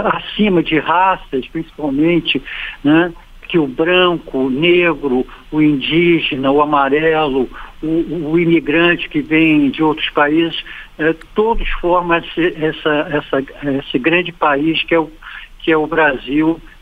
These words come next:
e eu acho que esse é o povo brasileiro destinado a dar uma mensagem de, de confraternização para o mundo. Essa é, é, é, é a minha fé, o meu sonho.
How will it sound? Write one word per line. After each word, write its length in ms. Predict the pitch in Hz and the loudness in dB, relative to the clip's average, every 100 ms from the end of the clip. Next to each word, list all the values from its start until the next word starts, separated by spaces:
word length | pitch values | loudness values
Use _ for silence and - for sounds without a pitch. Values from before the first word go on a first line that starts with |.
| - | -10
e 120 | 165 | 0
eu 200 | 170 165 | 2 4
acho 280 | 160 165 - | 4 2 -4
que 120 | - | -2
esse 320 | 165 180 180 175 | 2 2 0 -2
é 40 | |
o 60 | 170 | -4
povo 320 | - 160 143 | -2 -2 -2
brasileiro 640 | 151 156 151 135 143 151 | -4 -4 -2 2 2 2
destinado 840 | 147 - - 175 151 143 156 147 156 - - - | -2 -2 0 0 2 2 2 0 -4 -8 -16 -4
a 100 | 156 | -2
dar 140 | 156 156 | 0 0
uma 180 | 156 | 0
mensagem 880 | 156 156 143 - 156 151 151 147 143 | 2 2 0 0 2 2 0 -2 -2
de, 600 | 139 143 151 151 151 147 - - | -2 0 2 4 4 2 -2 -8
de 100 | - | -6
confraternização 1120 | - 202 208 180 185 175 170 180 165 - 143 | -2 -2 -2 -2 -2 -4 0 0 0 -4 -4
para 140 | - | -4
o 40 | 143 | -6
mundo. 360 | 135 123 113 | -4 -4 -2
Essa 260 | 170 185 - | 0 0 0
é, 380 | 196 160 156 165 | 0 0 -2 -4
é, 100 | - | 0
é, 300 | 147 147 147 - | 2 2 2 0
é 100 | 143 | 0
a 60 | 147 | 2
minha 260 | 151 147 - | 4 2 0
fé, 220 | - 156 156 | 0 2 2
o 80 | |
meu 220 | 156 160 - | 2 0 0
sonho. 440 | - 120 113 110 | -2 -2 -4 -6